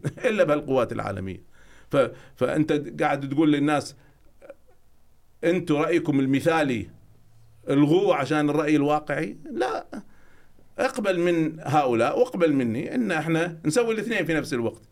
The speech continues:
احنا ضد التدخل ومع تحرير الكويت. هذه المسألة اللي بعض الناس اعتبروها شبهة، لا، هي ليست شبهة، هي،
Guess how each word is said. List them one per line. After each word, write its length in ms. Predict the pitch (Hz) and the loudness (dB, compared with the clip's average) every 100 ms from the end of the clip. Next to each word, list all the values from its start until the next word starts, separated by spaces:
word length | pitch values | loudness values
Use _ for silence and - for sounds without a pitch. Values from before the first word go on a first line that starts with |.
| _ _ _ - 160 | _ _ _ -8 -2
احنا 220 | 156 151 | 2 2
ضد 240 | 196 202 | 2 -2
التدخل 580 | 170 160 143 147 175 - - - - | -2 -2 -2 -2 -4 -4 -8 -20 -4
ومع 300 | 170 196 214 | -2 0 0
تحرير 360 | 175 135 131 120 | -2 -2 -2 -4
الكويت. 380 | 107 113 113 - - - - - - - - - | -6 -8 -12 -14 -20 -20 -20 -20 -20 -20 -18 -6
هذه 280 | 262 190 | -2 0
المسألة 540 | 170 190 202 196 190 190 - _ _ _ _ _ - | 0 -2 -6 -4 -4 -6 -14 _ _ _ _ _ -2
اللي 200 | 143 147 | 0 2
بعض 240 | 156 165 151 | 2 2 2
الناس 460 | 143 147 147 - - | 2 0 -2 -6 -10
اعتبروها 1300 | 107 139 - 135 135 143 131 131 123 117 110 110 110 | -8 -8 -2 -2 2 2 4 2 2 2 2 0 -4
شبهة، 460 | 110 156 120 117 - - 403 | -2 0 0 -2 -6 -12 -6
لا، 140 | 440 | -2
هي 140 | 180 147 | 0 0
ليست 320 | 123 - - | 0 -2 -10
شبهة، 300 | - 82 87 _ _ _ _ _ - | -10 -14 -16 _ _ _ _ _ 0
هي، 320 | 147 143 120 | 4 4 0